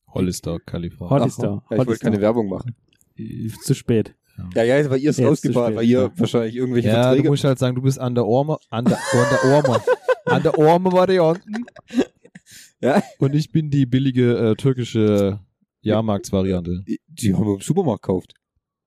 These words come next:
Speaker 1: War das war kein Supermarkt.
Speaker 3: Doch, das war so ein, äh, so ein Kaufhaus, hieß
Speaker 1: War im
Speaker 3: es.
Speaker 1: Kaufhaus, ja. Das
Speaker 3: Ja.
Speaker 1: war quasi der H und M der Türkei.
Speaker 3: <laughs> Gut.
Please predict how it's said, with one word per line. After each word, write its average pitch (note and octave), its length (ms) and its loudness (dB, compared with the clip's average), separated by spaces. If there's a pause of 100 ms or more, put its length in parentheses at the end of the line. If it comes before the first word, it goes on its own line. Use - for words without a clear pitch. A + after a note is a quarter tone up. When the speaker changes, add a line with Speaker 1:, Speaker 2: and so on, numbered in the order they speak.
Speaker 1:
War - 100 -10
das - 160 -12
war - 120 -6
kein D2+ 140 -14
Supermarkt. F2+ 360 -8
Speaker 3:
Doch, B2 160 2
das - 180 -14
war G#2 120 0
so G2+ 180 2
ein, G2+ 140 -8
äh, G2 360 2
so - 140 -4
ein G2+ 60 -4
Kaufhaus, G#2+ 420 -2
hieß G#2 80 -4
Speaker 1:
War F#2 60 -10
im F#2+ 80 -10
Speaker 3:
es. - 60 -10
Speaker 1:
Kaufhaus, G2 440 -4
ja. F#2 60 -6
Das G#2 100 0
Speaker 3:
Ja. A2 60 0
Speaker 1:
war A#2 80 0
quasi A2+ 260 -2
der A2 160 -2
H A2 60 -4
und A2+ 180 -4
M A#2+ 180 -4
der A2+ 120 -2
Türkei. - 280 -2
Speaker 3:
<laughs> - 1800 -6
Gut. C3 300 2